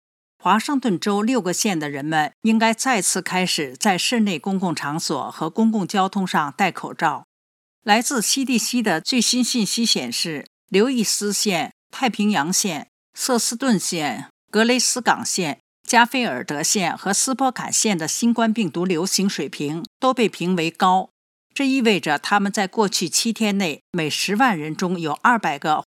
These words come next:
或更多的新冠新病例，或者他们在七天内每十万人中有二十个以上的因新冠而住院的病人。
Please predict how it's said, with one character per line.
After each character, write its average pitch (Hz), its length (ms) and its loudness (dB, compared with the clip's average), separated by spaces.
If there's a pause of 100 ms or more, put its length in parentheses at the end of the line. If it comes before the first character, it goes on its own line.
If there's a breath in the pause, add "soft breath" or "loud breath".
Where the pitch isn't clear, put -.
或 247 140 6
更 247 200 0
多 220 160 2
的 170 120 2
新 233 240 0
冠 208 180 2
新 233 220 2
病 214 200 0
例， 156 280 -4 (340)
或 269 180 2
者 160 140 0
他 196 220 0
们 196 120 2
在 180 160 -2
七 - 280 0
天 220 240 0
内 170 320 -2
每 160 200 -2
十 202 240 -2
万 226 220 4
人 151 160 -6
中 180 320 -2
有 156 100 0
二 240 280 4
十 - 180 -4
个 226 140 0
以 151 120 -4
上 190 280 2
的 143 240 -2
因 214 160 2
新 240 260 0
冠 226 180 2
而 156 220 -2
住 208 220 -2
院 208 200 0
的 151 60 -4
病 151 240 -4
人。 135 300 -4